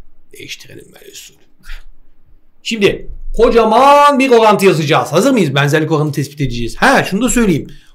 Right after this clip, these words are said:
Burada geçtiğimiz sorularda gençler bakın benzerlik oranlarını bulduk. Mesela burada sekiz bölü dört, iki. İşte bu iki bizim benzerlik oranımız. Tamam mı? Büyükten küçüğe bakarsan iki veya küçükten büyüğe bakarsan bir bölü iki. İkisi de doğru. Yine burada on iki bölü üçten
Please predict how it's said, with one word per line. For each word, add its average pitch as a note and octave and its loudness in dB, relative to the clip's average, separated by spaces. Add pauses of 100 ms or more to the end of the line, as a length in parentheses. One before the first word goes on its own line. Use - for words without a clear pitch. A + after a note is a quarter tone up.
(120)
Burada F3 2
geçtiğimiz D#3+ 0
sorularda G3+ 0
gençler F#3+ 0
bakın D#3 -4
benzerlik E3 0
oranlarını F#3 0
bulduk. F#3 0 (160)
Mesela D#3+ 0
burada F3+ 0
sekiz F#3 0
bölü G#3 4
dört, A#3 4
iki. E3 2 (220)
İşte F3+ 0
bu G#3+ -4
iki C4 0
bizim G#3+ 0 (220)
benzerlik F3 2
oranımız. F#3 2 (600)
Tamam B3 0
mı? D3+ 0
Büyükten F3+ 2
küçüğe G#3 2
bakarsan G3 2
iki G3+ 2
veya E3 2
küçükten G#3+ -4
büyüğe G3+ 2
bakarsan G3 0
bir G#3 0
bölü G#3 4
iki. C#3 -4 (120)
İkisi E3 -8
de G#3+ 6
doğru. D3+ 2 (340)
Yine G#3+ 2
burada B3+ 4
on F#3 2
iki A#3 -2
bölü A3+ 0
üçten C#4 0